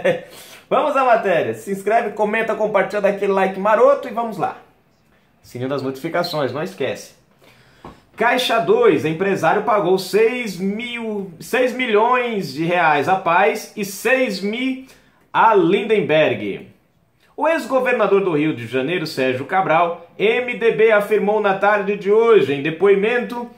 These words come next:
ao juiz Marcelo Bretas, responsável pelas ações em primeira instância da Lava Jato no Rio, que o empresário Arthur Soares pagou seis milhões de reais via Caixa dois para a campanha de Eduardo Paes.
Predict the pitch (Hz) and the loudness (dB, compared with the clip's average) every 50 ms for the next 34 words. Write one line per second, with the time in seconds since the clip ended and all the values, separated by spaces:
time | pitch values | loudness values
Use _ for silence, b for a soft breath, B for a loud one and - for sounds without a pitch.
0 | B B B - - 180 202 202 170 160 185 233 254 226 196 220 208 185 151 - | B B B -2 0 2 2 2 2 0 -2 -2 -4 -4 -2 -2 -2 -2 0 -2
1 | 156 147 185 208 - 202 220 226 220 - 151 135 123 120 143 147 - - 185 180 | -2 0 0 0 2 2 2 2 0 -2 -4 -6 -4 -6 -6 -8 -8 -8 -10 -10
2 | 165 - 185 190 202 196 196 196 - 175 175 175 165 - 135 139 175 180 - - | -6 -2 0 0 2 2 0 -2 -2 -2 -4 -4 -4 -4 -4 -4 -4 -6 -4 -4
3 | - 202 220 214 - 180 175 165 190 190 180 190 196 196 190 190 - - 226 247 | -4 0 0 0 0 -2 -4 -4 -4 -2 0 2 2 2 0 -2 -4 -6 -4 -4
4 | 233 - - 165 - 196 185 156 139 139 196 202 156 151 165 185 202 196 196 190 | -2 -2 -2 -2 0 0 2 2 2 0 0 -2 0 0 2 2 2 2 0 0
5 | 202 208 185 185 - 254 214 147 - B B B B B B B B B _ 143 | 0 0 0 0 0 0 0 0 -2 B B B B B B B B B _ -4
6 | 147 156 160 165 190 208 220 220 - 220 208 190 151 117 - 190 214 214 202 190 | -2 0 2 4 4 4 2 0 -2 -2 0 0 0 0 0 0 0 2 2 2
7 | 185 170 - - 160 180 185 - 220 208 202 208 208 202 196 - - 190 196 175 | 2 2 0 -2 -4 -6 -6 -2 0 0 2 2 2 0 -2 0 -2 -2 0 2
8 | 175 196 190 190 - - - 220 233 285 269 226 240 247 220 208 220 226 220 214 | 4 2 2 2 0 -2 -2 0 0 -2 -4 -8 -8 -6 -2 0 0 0 0 -2
9 | 185 - 202 226 196 208 208 208 220 220 196 165 120 110 104 131 170 202 190 190 | -4 -4 0 2 2 4 4 4 2 2 0 -2 -4 -6 -6 -2 0 0 0 0
10 | - 165 175 190 196 190 - - 185 170 151 143 190 226 - 240 202 151 - - | 0 0 0 0 0 0 -2 -4 -4 -4 0 2 2 2 4 4 4 4 2 0
11 | - 156 160 170 190 - 208 220 214 190 190 190 196 214 202 190 180 202 185 196 | -2 0 0 0 -2 -4 -4 -6 -4 -4 -4 -2 -2 -2 -4 -4 -2 2 4 4
12 | 226 240 254 247 202 180 185 196 208 208 202 208 196 202 - - 165 180 170 143 | 4 2 0 -2 -2 0 2 2 2 0 0 -4 -6 -6 -2 0 0 2 2 0
13 | 123 123 - - - - - b | -2 -6 -12 -18 -20 -20 -20 b